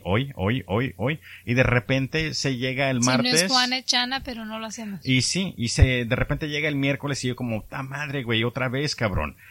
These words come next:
Speaker 1: Ah, no es que no nos guste hacerlo, amamos hacer esto, pero sí se nos, sí se nos, de repente como que la vida no, no, no lo esperamos, lo que es el, nuestra vida cotidiana, que nos tengamos que hacer muchas cosas,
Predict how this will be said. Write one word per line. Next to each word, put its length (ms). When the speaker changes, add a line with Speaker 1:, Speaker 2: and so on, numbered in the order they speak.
Speaker 1:
Ah, 300
no 220
es 140
que 140
no 180
nos 180
guste 220
hacerlo, 460
amamos 340
hacer 240
esto, 240
pero 220
sí 160
se 100
nos, 240
sí 200
se 120
nos, 280
de 60
repente 340
como 240
que 100
la 140
vida 240
no, 120
no, 760
no 140
lo 80
esperamos, 420
lo 140
que 100
es 160
el, 500
nuestra 280
vida 180
cotidiana, 480
que 100
nos 320
tengamos 320
que 60
hacer 200
muchas 380
cosas, 480